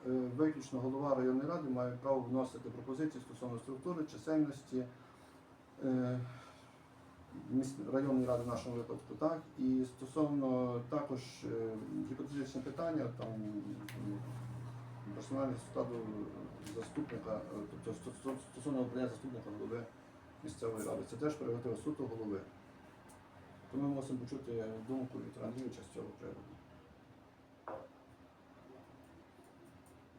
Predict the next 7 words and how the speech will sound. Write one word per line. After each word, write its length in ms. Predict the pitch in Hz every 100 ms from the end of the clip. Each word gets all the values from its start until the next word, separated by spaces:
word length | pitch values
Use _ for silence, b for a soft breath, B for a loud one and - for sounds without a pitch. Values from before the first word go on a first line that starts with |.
| - - - - 123
М, 240 | 117 110 92 -
приватно 380 | 131 156 170 156
скажу, 340 | - 139 156 - -
що 120 | 135
вивчалося 600 | 127 127 - 147 123 -
питання, 560 | 127 135 131 127 120 123 B B B B - -
е, 140 | 127